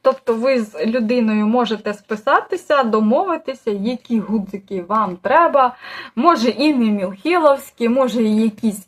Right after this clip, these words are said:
інші. Е,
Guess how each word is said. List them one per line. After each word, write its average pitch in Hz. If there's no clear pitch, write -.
інші. 370
Е, 196